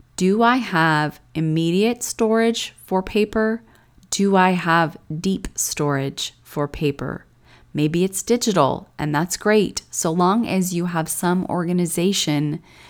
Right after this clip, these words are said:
to that digital world. Question number seven, do I have an appointment set up weekly or monthly for myself to keep my office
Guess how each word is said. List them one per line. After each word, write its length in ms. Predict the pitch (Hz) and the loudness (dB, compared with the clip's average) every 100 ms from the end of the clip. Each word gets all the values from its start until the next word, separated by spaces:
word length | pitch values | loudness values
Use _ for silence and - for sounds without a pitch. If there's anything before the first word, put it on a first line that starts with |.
| - | -10
to 120 | - 175 | -4 0
that 400 | 185 226 233 - | 2 2 0 -6
digital 460 | 143 143 127 131 143 | -6 -4 -2 -2 -2
world. 460 | 160 156 123 - - _ _ _ _ _ _ _ _ _ _ _ _ - - - - | 0 -2 -4 -10 -18 _ _ _ _ _ _ _ _ _ _ _ _ -20 -20 -20 -20
Question 800 | - 185 190 - 190 185 196 - - | -8 -4 -4 -2 0 2 0 -8 -8
number 560 | 170 160 156 147 143 185 - | -2 0 0 -2 -2 -8 -12
seven, 640 | - - 165 110 - 185 - _ _ _ - - _ _ | -6 -2 -2 -2 -6 -10 -16 _ _ _ -20 -20 _ _
do 220 | - 185 226 | -2 0 0
I 100 | 254 | -2
have 320 | 220 170 165 | -2 0 2
an 120 | 165 | 0
appointment 840 | 160 - 202 202 92 123 135 - - _ - | -2 -4 -2 -2 -2 -4 -4 -8 -16 _ -12
set 380 | - - 170 | -8 -2 0
up 220 | 190 202 185 | 0 -2 -4
weekly 720 | 175 196 196 160 139 143 160 _ - | -2 -2 -2 -4 -2 -4 -8 _ -6
or 300 | 156 165 196 | -2 0 2
monthly 680 | 196 202 220 - 120 131 - | 2 2 0 -2 -4 -4 -6
for 400 | - - 165 165 | -12 -6 -2 0
myself 920 | 165 160 160 - 175 147 120 - - - - - | 0 0 0 -2 -2 -2 -4 -12 -20 -20 -20 -12
to 120 | - | -10
keep 380 | 185 - 180 180 | -8 -2 0 2
my 240 | 180 196 - | 0 0 0
office 640 | 147 151 - 147 170 - | 0 -2 -2 -4 -2 -6